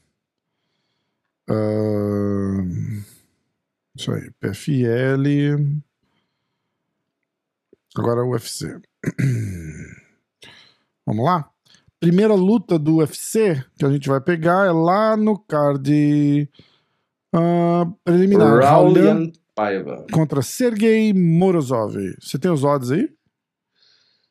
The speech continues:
Speaker 2: Sim, vamos ver. O Raulian paga dois e dezenove e o Morozov um e sessenta e seis.
Speaker 1: Então o Raulian é underdog, hein?
Speaker 2: Zebra.
Speaker 1: Caraca. Eu vou de Raulian Paiva, decisão.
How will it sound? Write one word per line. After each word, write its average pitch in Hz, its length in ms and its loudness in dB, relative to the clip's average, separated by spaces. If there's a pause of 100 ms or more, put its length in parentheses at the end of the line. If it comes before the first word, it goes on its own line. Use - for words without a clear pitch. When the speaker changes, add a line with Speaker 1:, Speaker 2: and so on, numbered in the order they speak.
(120)
Speaker 2:
Sim, 120 960 0 (100)
vamos 127 300 -4
ver. 113 360 -2
O 151 220 2
Raulian 165 760 4
paga 156 420 0
dois 147 300 2
e 139 100 -10
dezenove 135 500 0
e - 20 0
o 135 80 -2
Morozov 120 540 0
um 127 60 -6
e 131 60 -8
sessenta 127 360 -10
e 120 80 -4
seis. - 300 -6
Speaker 1:
Então 139 340 -2
o 147 40 0
Raulian 143 600 0 (160)
é 160 280 -2 (440)
underdog, 151 540 0
hein? - 60 0
Speaker 2:
Zebra. 165 340 -4 (240)
Speaker 1:
Caraca. 139 760 -4 (560)
Eu 160 140 0
vou 175 160 0
de 175 1500 2
Raulian 160 500 0
Paiva, 147 460 0
decisão. 123 560 -6